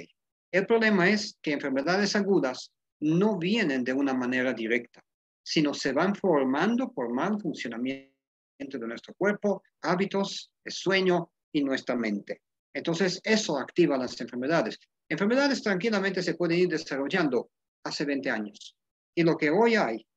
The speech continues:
diabetes, cáncer y todo lo demás, es simplemente una consecuencia de un mal estilo de vida de hace mucho tiempo. Y esto nuestra célula están reclamando. Y nosotros tenemos que hacerle la pregunta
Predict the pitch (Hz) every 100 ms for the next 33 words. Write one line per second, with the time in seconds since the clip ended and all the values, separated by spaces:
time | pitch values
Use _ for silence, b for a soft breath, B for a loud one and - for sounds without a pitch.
0 | - 196 156 143 131 - - - 151 131
1 | 135 123 120 143 165 151 131 196 214 -
2 | _ - - - 247 208 208 196 190 180
3 | 135 - - 202 208 208 202 - _ -
4 | 135 180 202 151 160 180 180 110 - 170
5 | 151 123 160 196 170 - - 127 123 117
6 | 160 202 - - - _ _ _ _ _
7 | _ _ - 160 214 208 214 208 147 147
8 | 135 - 151 135 131 - 123 - 131 117
9 | - 110 110 101 - _ _ _ - -
10 | 131 127 147 - - 135 151 143 156 -
11 | 117 139 143 131 - 139 165 - 123